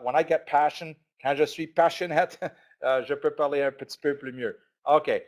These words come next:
alors, la Convention International Organo Gold va être à Los Angeles. Euh, j'espère que vous avez aimé, j'espère que vous avez pris des notes,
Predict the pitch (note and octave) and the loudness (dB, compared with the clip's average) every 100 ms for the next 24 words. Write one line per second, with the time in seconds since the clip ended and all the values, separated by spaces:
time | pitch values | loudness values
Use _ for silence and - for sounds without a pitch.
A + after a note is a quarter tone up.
0 | _ _ _ B2+ B2+ C#3 C#3 C#3 D#3 D3+ | _ _ _ 0 4 8 10 10 8 4
1 | C3 - D#3+ D3+ E3+ F3 E3+ E3+ D#3 D3+ | 0 0 -2 4 4 4 -4 -4 -8 -6
2 | D3 D3 C3+ C#3+ C#3 C#3+ C3+ B2 C3+ C3+ | -4 -4 -4 -2 2 2 2 -2 0 0
3 | B2+ C3+ C3+ A#2+ B2+ B2+ A#2 A#2+ - C#3 | 4 4 4 2 2 0 -2 -2 -2 -2
4 | C3 C#3 C3 C3+ C3+ _ _ _ B2+ A2+ | 0 2 2 2 0 _ _ _ -4 0
5 | B2+ B2 - E3+ F#3+ E3+ C3+ B2+ C#3 C3 | 0 -2 4 6 6 2 -2 0 0 2
6 | C3+ C#3+ C#3+ B2+ C#3 D#3 C3 B2 - F#3 | 0 -2 -6 -8 -6 -8 -6 -10 -4 0
7 | F#3+ F#3 D3 C3 C#3 B2+ C#3+ C#3+ - E3 | 0 -2 -10 -2 2 2 0 -4 -8 -10
8 | E3+ C#3+ B2 C3 D3+ | -4 -4 -2 -4 -4